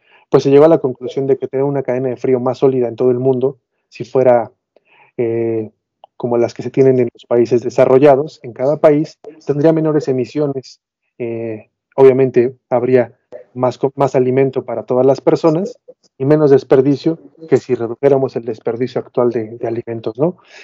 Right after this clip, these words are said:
Entonces, pues bueno, la importancia de, de esto es porque aún hay mucho, muchos mexicanos que, que no tienen acceso a... Eh, a alimentos frescos o alimentos en general. La pobreza es,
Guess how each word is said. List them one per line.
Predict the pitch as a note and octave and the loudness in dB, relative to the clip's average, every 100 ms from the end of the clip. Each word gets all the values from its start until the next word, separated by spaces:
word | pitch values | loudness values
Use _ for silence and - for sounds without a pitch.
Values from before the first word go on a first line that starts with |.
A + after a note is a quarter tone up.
| - | -6
Entonces, | D3 C#3 F3 F3+ D3 - - - _ _ _ _ _ _ | -2 4 6 6 4 -2 -16 -16 _ _ _ _ _ _
pues | D3+ C#3 | 2 4
bueno, | D#3+ B2 | 2 0
la | D#3 C#3+ | 0 2
importancia | D3 D#3 D3 F3 F3 E3+ D#3 | 2 2 0 0 -2 -2 0
de, | D3 C3+ C#3+ | 4 2 2
de | C#3 D3+ | -2 -2
esto | D3 D#3 | -2 -4
es | D3 - _ _ | -6 -8 _ _
porque | C3+ C3 B2+ - | -12 -6 -6 -6
aún | - C3 E3 E3 | -2 2 2 2
hay | D3 | 0
mucho, | C#3+ C3+ C#3 B2 A#2 A2+ _ | -2 -4 -2 -2 -4 -10 _
muchos | C#3 D3 D3 C3+ | -8 -6 -4 -6
mexicanos | A#2+ - - C3+ B2+ - | -8 -8 -6 -4 -4 -6
que, | B2 A2 _ _ _ | -12 -14 _ _ _
que | - | -2
no | C3 C3+ | 0 2
tienen | D3 C3+ | 2 0
acceso | A#2 - B2+ - A#2 A#2+ | -2 -2 -2 0 -4 -4
a... | A2 A2 G2+ _ - _ _ _ - | -6 -6 -12 _ -20 _ _ _ -14
Eh, | A2+ A2+ A#2 A2 _ _ _ _ | -10 -10 -14 -18 _ _ _ _
a | C3+ A#2 A2+ A2 - | -4 -2 -4 -8 -6
alimentos | - B2+ A#2 B2 F#3 - - | 0 0 0 0 0 0 0
frescos | - - - D#3 F#3 | 4 2 2 -4 -4
o | C3+ B2 | -6 -6
alimentos | B2 A#2+ C#3 C3+ C3+ C3+ | -4 0 0 -2 -6 -6
en | A#2 | -12
general. | B2 A#2 A#2 D#3 | -12 -6 -4 -2
La | E3+ | -6
pobreza | A#2 A#2 A#2+ A2+ | -6 -4 -4 -4
es, | A2+ - | -6 -10